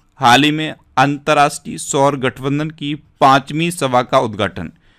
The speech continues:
कहाँ किया गया? तो अभी इंटरनेशनल सोलर अलायंस की पांचवीं सभा का उद्घाटन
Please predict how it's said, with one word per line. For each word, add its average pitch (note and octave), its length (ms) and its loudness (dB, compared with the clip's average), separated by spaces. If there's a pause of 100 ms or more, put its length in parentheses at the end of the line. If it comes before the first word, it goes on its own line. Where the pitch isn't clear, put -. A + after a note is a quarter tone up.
(280)
कहाँ C3 260 2
किया D2 260 -12
गया? D2 260 -20 (580)
तो - 240 -8
अभी C3 220 2 (180)
इंटरनेशनल D#3 840 -2
सोलर D3+ 500 -4
अलायंस C#3+ 380 2
की D#3+ 200 -14
पांचवीं D#3+ 720 0
सभा C3 360 2
का C3+ 180 -4
उद्घाटन G2 640 -6